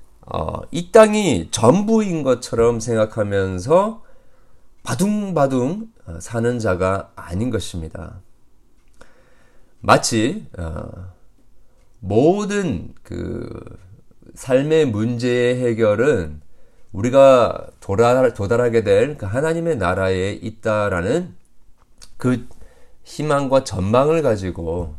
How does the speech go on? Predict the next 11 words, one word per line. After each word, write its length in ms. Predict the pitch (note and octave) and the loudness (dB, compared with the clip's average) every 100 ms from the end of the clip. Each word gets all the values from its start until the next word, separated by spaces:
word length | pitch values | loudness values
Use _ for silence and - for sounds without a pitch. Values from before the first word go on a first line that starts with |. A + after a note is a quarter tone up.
| - - - - - | -18 -20 -20 -20 -8
이 180 | G2+ G#2 | -6 -2
세상을, 680 | G#2+ F#2 G2 F#2 F#2 D3 - - - - | 0 0 0 0 -2 -4 -8 -20 -20 -18
어, 100 | - | -14
그렇게 640 | - F2 - E2+ E2+ E2+ F2+ | -6 -6 -4 -2 0 0 -4
초연하게, 1000 | - - A3+ A#3 F3 G#2 E2 D#2+ F2+ A2 - - - - - - | -8 -2 0 0 0 -2 -2 -4 -4 -8 -16 -20 -20 -20 -20 -18
어, 280 | D2 D2 D2 | -14 -14 -14
살아갈 640 | - - A#2+ A#2+ A2+ E2 E2+ | -14 -8 -2 0 0 -2 -6
수 160 | - | -8
있어야 440 | F2 - E2+ E2 E2 | -8 -6 -4 -4 -4
된다라는 440 | E2+ E2+ D#2+ E2 | -4 -4 -4 -8
것입니다. 640 | D#2+ - E2 - E2+ E2 | -12 -12 -14 -14 -14 -18